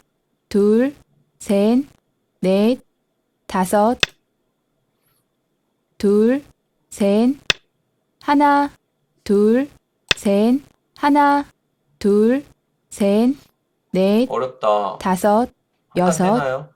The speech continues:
Speaker 1: 일곱, 여덟, 아홉. 하나.
Speaker 2: 빠지면?
Speaker 1: 하나.
Speaker 2: 뜨면? 설마
Speaker 1: 둘,
Speaker 2: 이게 돼요?
Speaker 1: 셋.
Speaker 2: 붙이면?
Speaker 1: 하나, 둘,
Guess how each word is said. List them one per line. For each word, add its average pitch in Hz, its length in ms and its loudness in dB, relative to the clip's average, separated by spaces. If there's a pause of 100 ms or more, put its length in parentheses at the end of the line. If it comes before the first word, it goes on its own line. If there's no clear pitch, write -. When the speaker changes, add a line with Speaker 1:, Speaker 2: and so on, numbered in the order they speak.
(420)
Speaker 1:
일곱, 196 500 2 (260)
여덟, 190 480 0 (520)
아홉. 208 540 0 (500)
하나. 285 460 0
Speaker 2:
빠지면? 175 580 -6 (200)
Speaker 1:
하나. 285 480 0 (1600)
Speaker 2:
뜨면? 151 420 -12 (1300)
설마 185 220 -12
Speaker 1:
둘, 202 120 2
Speaker 2:
이게 220 260 2
돼요? 196 260 -10 (260)
Speaker 1:
셋. 214 460 0 (1040)
Speaker 2:
붙이면? 147 580 -10 (220)
Speaker 1:
하나, 285 500 0 (800)
둘, 220 440 0